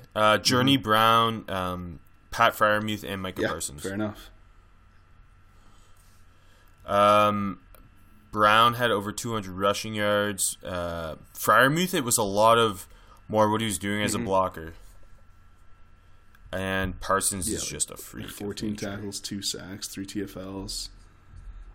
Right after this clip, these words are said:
Speaker 2: Uh, yeah, he's, again, I know you already said it, him and Dylan Most gonna be the guys next year, but that's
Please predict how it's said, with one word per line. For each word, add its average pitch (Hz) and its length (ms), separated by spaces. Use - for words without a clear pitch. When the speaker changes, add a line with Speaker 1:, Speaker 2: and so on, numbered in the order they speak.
Speaker 2:
Uh, 98 280
yeah, 113 220
he's, 151 460
again, 131 360
I 117 260
know 131 100
you 127 100
already 123 120
said 117 200
it, 104 60
him 113 100
and 110 100
Dylan 107 220
Most 104 240
gonna 104 140
be 98 60
the 98 80
guys 104 220
next 98 220
year, 90 160
but 90 440
that's - 640